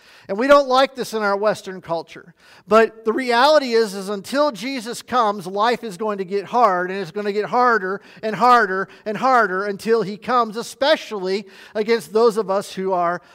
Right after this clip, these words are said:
believers. And if you don't believe that, just go back to Israel's history. <laughs> Israel has suffered, uh, at the hands of other peoples for more than, uh, six thousand years. And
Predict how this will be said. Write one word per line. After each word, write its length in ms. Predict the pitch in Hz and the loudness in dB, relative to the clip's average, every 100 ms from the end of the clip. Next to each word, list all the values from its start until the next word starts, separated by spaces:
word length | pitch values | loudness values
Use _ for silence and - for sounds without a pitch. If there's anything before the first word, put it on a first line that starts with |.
| - 175 | -20 0
believers. 720 | 208 226 254 233 147 - - _ _ _ - | 2 2 0 -4 -8 -14 -20 _ _ _ -6
And 100 | 240 | 0
if 80 | 233 | 0
you 80 | 254 | 6
don't 220 | 294 294 | 6 6
believe 460 | 240 254 302 220 | 0 0 0 -2
that, 380 | 165 165 220 - _ - | -4 -4 -4 -6 _ -12
just 240 | 277 247 - | -6 -4 4
go 160 | 262 | 4
back 340 | 214 226 233 233 | 6 4 4 -2
to 180 | 240 | -6
Israel's 500 | 233 240 208 214 220 | -2 -4 -2 0 0
history. 600 | - 277 - 233 175 104 - - 170 - | 0 -2 -2 -8 -10 -12 -18 -20 -18 -16
<laughs> 100 | - _ - - - _ _ | -16 _ -20 -20 -20 _ _
Israel 560 | 240 359 330 269 226 233 | 2 2 0 0 2 4
has 180 | 220 - | 2 0
suffered, 560 | - 226 - 214 214 - - - | 2 2 4 -2 -2 -6 -20 -2
uh, 180 | 208 214 | 0 0
at 160 | 220 | -2
the 100 | 226 | -2
hands 360 | 185 220 226 185 | -2 -2 -2 -4
of 100 | 208 | -2
other 180 | 202 202 | -2 -2
peoples 340 | 196 180 196 | -2 -4 -6
for 120 | - 180 | -10 -8
more 240 | 185 180 | -4 -4
than, 220 | 175 170 - - | -4 -10 -16 -12
uh, 380 | - 175 160 151 | -4 -2 -2 -4
six 340 | 151 - 208 - | -8 -8 -8 -4
thousand 400 | 196 180 151 170 | -2 -2 -6 -6
years. 480 | 208 160 147 151 - _ _ | -4 -4 -6 -14 -20 _ _
And 480 | 170 175 165 165 | -4 -2 -4 -8